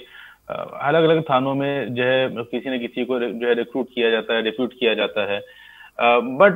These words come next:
इसको लेके कोई, अ, अलग से एक ना, कहते हैं ना कि एक activity नहीं चलाई जाती है कि लोगों को सजग करना, लोगों को बताना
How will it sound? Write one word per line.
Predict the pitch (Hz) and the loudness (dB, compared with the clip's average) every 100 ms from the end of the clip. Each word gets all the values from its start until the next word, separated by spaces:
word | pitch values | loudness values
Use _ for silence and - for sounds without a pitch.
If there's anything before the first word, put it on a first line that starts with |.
| - | 0
इसको | 151 - 214 | -6 2 4
लेके | 202 196 190 220 220 | 6 4 4 2 2
कोई, | - 202 214 208 | 2 2 2 0
अ, | 147 143 131 131 - | 0 0 0 -4 0
अलग | 156 190 | 2 2
से | - 196 196 196 196 | 2 4 6 6 4
एक | 185 - - 113 135 | 0 -4 -12 -8 -4
ना, | 196 165 | -4 -2
कहते | 165 185 | 0 0
हैं | |
ना | 233 | -2
कि | 226 208 160 _ - 147 | -2 -2 -4 _ -6 -4
एक | 151 143 | 2 4
activity | 135 - 196 180 202 | 4 6 6 6 4
नहीं | 180 175 | 4 6
चलाई | 156 139 123 | 8 8 8
जाती | 117 110 120 | 6 4 0
है | 123 127 | 2 2
कि | |
लोगों | 131 147 165 | 4 4 4
को | 165 190 - | 2 2 2
सजग | 143 165 | 2 4
करना, | 151 135 131 131 - _ 123 | 4 2 2 0 -2 _ 0
लोगों | 139 151 | 2 4
को | 151 | 4
बताना | 131 123 127 127 127 123 | 4 6 6 6 2 2